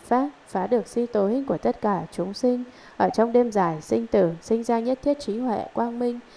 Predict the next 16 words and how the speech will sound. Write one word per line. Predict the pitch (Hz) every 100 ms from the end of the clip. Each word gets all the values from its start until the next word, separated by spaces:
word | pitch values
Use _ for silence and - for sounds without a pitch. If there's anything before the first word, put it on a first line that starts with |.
| - -
mà | 208 190
ta | 214 247
làm | 220 170
sao | - 240
biết | 233 302 302
được, | 202 170 -
nói | 196 185
được | 233 214 160 -
những | 180 226
hạnh | 220 - -
công | 214 220
đức | 247 247
đó. | 208 180 240 294 - - - - -
Thiện | 214 202
nam | 208 202
tử, | 208 180